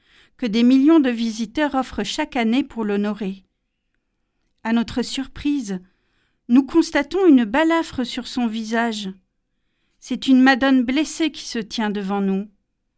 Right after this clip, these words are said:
Le coup de sabre d'un attaquant hussite a laissé cette trace, qu'aucune restauration n'a osé maquiller, car elle révèle profondément le cœur de Marie. Elle a donné son Fils au monde,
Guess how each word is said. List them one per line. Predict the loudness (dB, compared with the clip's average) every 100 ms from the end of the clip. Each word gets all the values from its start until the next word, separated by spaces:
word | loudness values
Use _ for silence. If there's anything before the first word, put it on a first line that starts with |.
| _ _ _ _ _ _ _
Le | -8 -8
coup | -6 -2 0
de | 0
sabre | -2 -2 -2 -2 -4
d'un | 0 0
attaquant | 0 -2 -4 -2 -2 0
hussite | -2 -2 -6 -8 -6 -8 -8 -20 _ _
a | -4
laissé | -2 -2 -4 -8
cette | -6 -8 _
trace, | -6 -6 -6 -8 -10 -12 _ _ _ _
qu'aucune | -10 -6 2 4
restauration | 4 -2 -2 -2 0 -2 0 4
n'a | 4 4
osé | 0 0
maquiller, | -2 -2 -6 -8 -6 -6 -8 _ _ _ _ _ _ _ _ -8
car | -4 -4 -6 -10
elle | -6 -4
révèle | -4 -4 -2 -4
profondément | -6 -6 -6 0 0 0 -2 -2 -4 _ _ -6
le | -6
cœur | -2 -2 -2
de | -4
Marie. | -4 -4 -6 -14 -16 _ _ _ _ _ _ _ _ _ _ _ _ -10
Elle | -2 0 0
a | 0 0
donné | 2 2 2
son | 0 -4
Fils | -4 -8 -8 -6 -4
au |
monde, | -2 -2 -4 -6